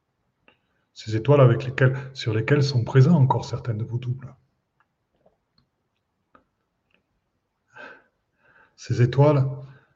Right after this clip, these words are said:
avec lesquelles vous vivez encore en communion, ces étoiles qui nous adressent régulièrement des messages à travers la puissance des crop circles. Vous êtes reliés à tout ceci.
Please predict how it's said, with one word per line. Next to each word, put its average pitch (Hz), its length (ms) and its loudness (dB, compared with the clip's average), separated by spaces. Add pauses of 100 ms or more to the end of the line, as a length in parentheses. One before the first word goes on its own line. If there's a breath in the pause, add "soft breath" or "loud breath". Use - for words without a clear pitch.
avec 120 300 -2
lesquelles 131 340 2
vous 120 120 0
vivez 117 280 0
encore 117 300 0
en 117 80 0
communion, 160 420 4
ces 120 240 -2
étoiles 135 300 0
qui 127 100 -4
nous 117 160 0
adressent 120 320 0
régulièrement 117 600 0
des 113 140 -2
messages 135 480 -4 (420 loud breath)
à 123 60 -10
travers 123 340 2
la 113 100 -2
puissance 131 580 0
des 127 100 -6
crop - 240 -8
circles. - 440 -10 (3250)
Vous 131 100 2
êtes 135 140 6
reliés 131 480 6
à 113 80 -2
tout - 120 -10
ceci. - 600 -18